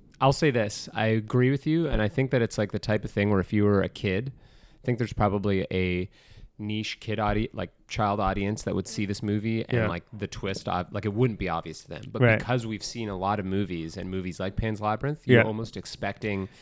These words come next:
Speaker 1: it has that feeling, and you're
Speaker 2: Yeah.
Speaker 1: like, "Okay,
Speaker 2: It's definitely
Speaker 1: there's"
Speaker 2: a Y A version of Pan's Labyrinth, this movie.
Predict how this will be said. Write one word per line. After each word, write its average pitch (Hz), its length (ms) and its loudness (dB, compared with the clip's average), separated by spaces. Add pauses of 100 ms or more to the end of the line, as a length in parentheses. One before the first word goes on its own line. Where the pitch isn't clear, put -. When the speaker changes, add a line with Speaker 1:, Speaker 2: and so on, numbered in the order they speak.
(140)
Speaker 1:
it 113 80 -4
has 123 200 -2
that 117 140 -2
feeling, 131 460 -4
and 110 100 -2
you're 156 100 8
Speaker 2:
Yeah. 131 60 12
Speaker 1:
like, 95 160 -2
"Okay, 113 140 2
Speaker 2:
It's 156 100 6
definitely 196 300 10
Speaker 1:
there's" 190 80 12
Speaker 2:
a 147 60 12
Y 120 260 8
A 123 220 8
version 117 360 4
of 107 140 -2
Pan's 104 300 -2
Labyrinth, 98 460 -2
this 104 200 -6
movie. 95 240 -8